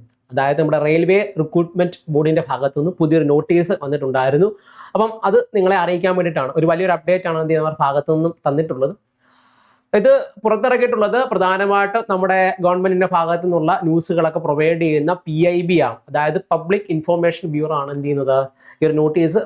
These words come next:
പുറത്തിറക്കിയിട്ടുണ്ടായിരുന്നത്. ആ ഒരു നോട്ടീസിനകത്ത് പ്രധാനമായിട്ടും പറയുന്ന കുറച്ച് കാര്യങ്ങൾ ആദ്യം തന്നെ പറയട്ടെ.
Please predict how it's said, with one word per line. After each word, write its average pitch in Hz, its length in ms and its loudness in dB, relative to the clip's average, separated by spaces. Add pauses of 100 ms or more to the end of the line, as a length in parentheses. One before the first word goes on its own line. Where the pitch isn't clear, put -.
പുറത്തിറക്കിയിട്ടുണ്ടായിരുന്നത്. 147 960 -2 (480)
ആ - 20 2 (120)
ഒരു 269 100 2 (100)
നോട്ടീസിനകത്ത് 233 520 2
പ്രധാനമായിട്ടും 214 600 0
പറയുന്ന 240 340 2
കുറച്ച് 220 260 0
കാര്യങ്ങൾ 185 260 0
ആദ്യം 185 180 0
തന്നെ 185 160 0
പറയട്ടെ. 160 320 0